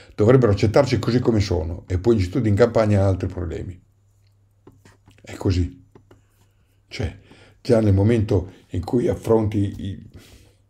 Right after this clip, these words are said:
Allora, andiamo avanti. Grignani ha fatto un bel monologo ieri alle Iene, ti è capitato di vederlo? No. Allora, eh, non fatemi domande sulla televisione. Non ho visto Domenica In, non vedo lì, non vedo la televisione.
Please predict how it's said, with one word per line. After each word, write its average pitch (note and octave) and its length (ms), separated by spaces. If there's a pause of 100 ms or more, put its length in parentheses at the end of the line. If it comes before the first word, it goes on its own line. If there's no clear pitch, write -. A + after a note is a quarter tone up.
(1300)
Allora, B2 180
andiamo A2 220
avanti. E2+ 360 (540)
Grignani C3 400
ha A#2 40
fatto A2 200
un G#2 140
bel G#2+ 160
monologo G2+ 540
ieri G#2+ 320
alle G2 180
Iene, F2 260
ti F#2+ 120
è - 20
capitato G2 300
di F2+ 100
vederlo? F2+ 320
No. A#2+ 400 (100)
Allora, A#2+ 460
eh, - 500
non G3+ 300
fatemi G#2+ 400
domande C3+ 340
sulla G#2 240
televisione. E2+ 640
Non B2 260
ho B2 80
visto A#2+ 220
Domenica A#2 420
In, A#2+ 220
non A#2 140
vedo A#2 160
lì, A2+ 280
non C#3+ 280
vedo E3+ 260
la D#3 140
televisione. B2 800